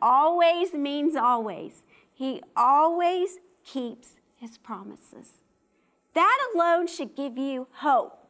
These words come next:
I mean, that right there, that God is not a God that he should lie,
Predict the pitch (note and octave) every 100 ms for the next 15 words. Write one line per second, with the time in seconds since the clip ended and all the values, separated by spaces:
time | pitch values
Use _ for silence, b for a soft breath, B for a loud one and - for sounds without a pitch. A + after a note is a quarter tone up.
0 | - D#4 D#4+ B3+ D4+ F4 - F#4 F4 C#4
1 | B3 F#3+ F#3+ b b b B3 A3 A3 _
2 | D4 C#4 D#4+ F4+ F#4+ - _ _ B3 B3
3 | C#4 C4+ B3 - B3 B3+ A#3+ - B3 B3
4 | - B3 A3+ F#3+ D#3+ G#3